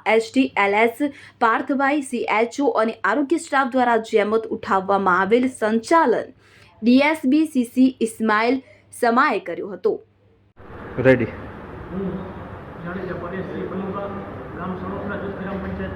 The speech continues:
Speaker 3: સરપંચ અને અબડાસા તાલુકા સરપંચ સંગઠનના પ્રમુખ. આજરોજ ટી બી મુક્ત જે ગ્રામ પંચાયતો થઈ છે એનું સરપંચોનું, ગ્રામ, ગામનું,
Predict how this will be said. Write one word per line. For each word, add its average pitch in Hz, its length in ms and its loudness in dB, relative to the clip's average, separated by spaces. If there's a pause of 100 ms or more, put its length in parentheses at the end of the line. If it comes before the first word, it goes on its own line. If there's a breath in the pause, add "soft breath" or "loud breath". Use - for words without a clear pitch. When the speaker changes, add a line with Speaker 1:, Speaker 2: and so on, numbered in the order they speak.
Speaker 3:
સરપંચ 208 300 -8 (480)
અને 165 160 -10
અબડાસા 196 400 -6
તાલુકા 196 340 -6 (400)
સરપંચ - 460 -10
સંગઠનના 92 560 -8
પ્રમુખ. 208 260 -6 (680)
આજરોજ 208 360 -6 (960)
ટી 202 180 -10
બી 214 220 -6 (320)
મુક્ત 208 260 -6 (1000)
જે 208 100 -2 (240)
ગ્રામ 185 240 -6
પંચાયતો 208 480 -8
થઈ 196 220 -6
છે 208 60 -6 (100)
એનું 202 180 -6 (460)
સરપંચોનું, 208 720 -8
ગ્રામ, 190 180 -8 (100)
ગામનું, 214 400 -2